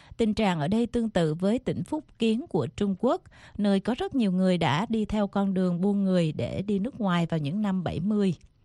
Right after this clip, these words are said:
Ông Gu nói, sau khi nền kinh tế Phúc Kiến khởi sắc, mức sống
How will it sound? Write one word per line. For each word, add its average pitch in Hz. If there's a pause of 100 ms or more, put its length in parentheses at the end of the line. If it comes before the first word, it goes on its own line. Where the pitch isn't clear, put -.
(360)
Ông 254
Gu 254
nói, 233 (220)
sau 269
khi 254
nền 220
kinh 208
tế 202
Phúc 330 (120)
Kiến 226
khởi -
sắc, 330 (340)
mức 311
sống 254